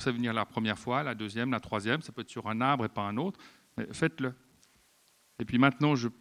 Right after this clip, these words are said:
quand je dis ça, les gens ils rigolent, ils sourient, et cetera. Et de plus en plus, j'en crois à ce qu'ils me disent, « Ah, mais, euh,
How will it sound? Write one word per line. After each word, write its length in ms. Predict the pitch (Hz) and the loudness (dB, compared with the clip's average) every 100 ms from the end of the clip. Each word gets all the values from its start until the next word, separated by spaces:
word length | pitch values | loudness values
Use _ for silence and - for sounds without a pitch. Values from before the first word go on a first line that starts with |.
| - _ _ _ _ _ | -20 _ _ _ _ _
quand 80 | 123 | 4
je 80 | 120 | 4
dis 140 | 117 | 2
ça, 160 | 123 127 | 0 2
les 80 | 110 | 2
gens 100 | 110 | 0
ils 80 | |
rigolent, 380 | 101 107 104 104 | -2 -2 0 0
ils 80 | 101 | -2
sourient, 380 | - 117 107 107 | -4 -2 -2 -2
et 40 | - | -4
cetera. 420 | 101 101 131 165 - - _ _ _ _ _ _ - | -4 2 2 0 -6 -20 _ _ _ _ _ _ -2
Et 100 | 120 | 2
de 80 | |
plus 260 | 113 - 185 | 6 6 8
en 120 | 175 | 6
plus, 600 | - 170 208 - - - - - | 4 6 6 6 -2 -10 -12 -4
j'en 160 | 113 | -2
crois 180 | 110 151 | 2 0
à 20 | |
ce 80 | 147 | 0
qu'ils 120 | 135 | 2
me 80 | 123 | 2
disent, « 440 | 123 156 156 123 - | 4 4 4 0 -4
Ah, 200 | 131 160 | -2 0
mais, 180 | 143 123 | 2 0
euh, 240 | 110 110 | -2 -6